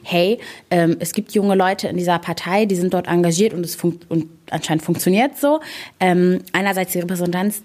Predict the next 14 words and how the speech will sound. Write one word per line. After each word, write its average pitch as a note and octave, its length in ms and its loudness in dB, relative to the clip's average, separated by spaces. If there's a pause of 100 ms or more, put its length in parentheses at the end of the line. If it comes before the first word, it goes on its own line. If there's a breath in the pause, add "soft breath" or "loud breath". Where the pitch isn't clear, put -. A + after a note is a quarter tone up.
dieser E3 180 -2
jungen E3 220 4
Leute E3 240 0
halt E3 140 -2
zu - 100 -6
erhöhen. G#3 480 2
Das, E3+ 300 -10
da F3 180 -2
sind E3+ 180 -4
wir E3+ 80 -4
auf D#3+ 120 -10
jeden F#3+ 240 0
Fall, F3 340 2 (360 loud breath)
ähm, D#3+ 640 2